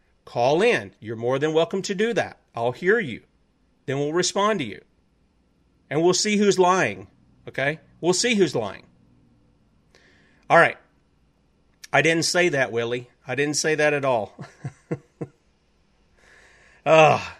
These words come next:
anyway, here's the thing. I wanna play a cut, two clips to remind you of something. And then I wanna play a third one to remind you of something, because it seems to me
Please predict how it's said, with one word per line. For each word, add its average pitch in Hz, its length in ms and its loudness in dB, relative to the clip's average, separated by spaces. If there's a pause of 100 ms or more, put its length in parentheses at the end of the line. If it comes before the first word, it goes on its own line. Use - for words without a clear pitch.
(680)
anyway, 156 420 4 (880)
here's 208 240 2
the 214 100 0
thing. 139 300 -2 (100)
I 143 60 -2
wanna 196 160 0
play 220 520 0 (300)
a 175 60 -8
cut, - 240 0
two 247 160 -4
clips 156 440 0
to - 120 -6
remind 175 580 0
you 147 120 -2
of 120 100 -4
something. - 400 -8 (1000)
And 165 100 2
then 180 100 6
I 196 40 4
wanna 196 160 4
play 220 160 2
a 208 80 6
third 247 360 2
one 165 200 0
to 165 100 -4
remind 160 500 0
you 170 80 2
of 151 80 -2
something, 143 380 -6
because 143 480 -4 (180)
it 151 200 -8
seems 247 380 -2
to 285 100 -8
me 180 540 -2